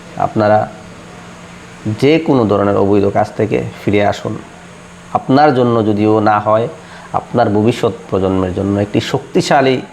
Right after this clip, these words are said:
প্রজন্ম তৈরি করার জন্য, একটি বলবীর্য জাতি তৈরি করার জন্য আপনার বীর্যকে আপনাকে সংরক্ষণ করতে হবে।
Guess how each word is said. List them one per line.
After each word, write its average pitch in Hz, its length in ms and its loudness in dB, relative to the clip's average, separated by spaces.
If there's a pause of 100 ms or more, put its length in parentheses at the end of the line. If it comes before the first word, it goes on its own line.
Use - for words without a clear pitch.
প্রজন্ম 110 420 2
তৈরি 104 240 2
করার 98 320 0
জন্য, 101 220 -2 (640)
একটি 110 200 2
বলবীর্য 139 760 4
জাতি 113 260 2
তৈরি 113 300 0
করার 101 300 0
জন্য 101 320 2 (580)
আপনার 110 300 0
বীর্যকে 113 440 2
আপনাকে 110 360 -2
সংরক্ষণ 127 640 0
করতে 101 380 -4
হবে। 98 220 0